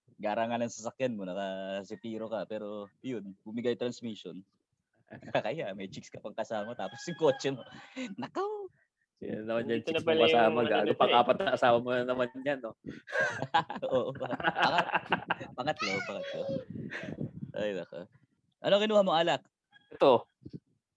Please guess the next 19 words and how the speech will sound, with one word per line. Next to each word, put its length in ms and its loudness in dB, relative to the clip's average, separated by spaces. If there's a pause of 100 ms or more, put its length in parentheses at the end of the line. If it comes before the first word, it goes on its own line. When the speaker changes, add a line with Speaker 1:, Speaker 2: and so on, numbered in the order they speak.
(180)
Speaker 1:
Ano 100 -8
yun? 80 -4
Speaker 2:
Ah, 220 10
black. 260 10
Speaker 3:
Oo 160 -2
nga 140 -4
eh. 100 -2 (2250)
Wala 220 6
nga 160 10 (100)
akong 180 2
ano 200 2
eh. 120 -2
Speaker 1:
Okay, 300 -10
then. 160 -12
Speaker 3:
Kasi 160 -4
ano 240 4
na 160 6
ako 180 8
ngayon, 220 2